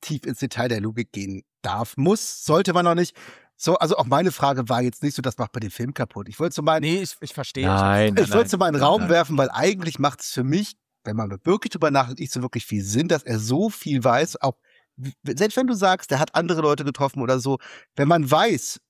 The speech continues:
Speaker 1: worauf es hinausläuft, eigentlich dürfte niemand darüber Bescheid wissen. Außer ich habe irgendwas Essentielles verpasst. So, oder,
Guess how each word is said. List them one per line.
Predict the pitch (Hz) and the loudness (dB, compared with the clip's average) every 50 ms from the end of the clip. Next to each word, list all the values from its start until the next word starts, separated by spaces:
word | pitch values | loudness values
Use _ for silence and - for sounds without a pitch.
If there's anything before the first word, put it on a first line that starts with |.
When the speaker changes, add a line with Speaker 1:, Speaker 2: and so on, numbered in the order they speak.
| _ _ _ - | _ _ _ -4
Speaker 1:
worauf | 131 127 147 156 | 0 2 2 2
es | 135 - | 0 -2
hinausläuft, | 139 131 143 151 180 - - 135 113 107 - - | 0 2 2 2 2 0 -2 -4 -4 -4 -4 -6
eigentlich | 120 147 160 151 | -6 -6 -6 -4
dürfte | - 156 147 - 139 | -6 -6 -6 -6 -6
niemand | 131 156 196 190 139 120 110 - | -6 -2 0 0 0 0 0 -2
darüber | 113 104 104 | -6 -6 -6
Bescheid | 104 107 - - 92 95 98 - | -8 -10 -8 -8 -8 -10 -10 -12
wissen. | 85 87 - 101 - _ _ _ _ _ _ _ _ - - - - - _ | -14 -16 -16 -18 -20 _ _ _ _ _ _ _ _ -20 -20 -20 -20 -20 _
Außer | - - 147 180 202 - 226 | -2 2 2 4 4 4 2
ich | 214 | 2
habe | 202 202 | 2 2
irgendwas | 190 226 208 202 214 196 | 2 2 2 2 0 0
Essentielles | - 214 - 214 190 - 214 202 - | 0 -2 -4 -2 0 0 0 0 0
verpasst. | - 214 - 175 110 90 - - - _ _ _ _ _ _ _ _ _ _ | -2 0 0 0 -2 -2 -6 -12 -18 _ _ _ _ _ _ _ _ _ _
So, | - 151 120 147 151 139 139 - - | -14 -4 -2 0 2 2 2 0 -2
oder, | - 156 165 156 | 0 0 2 0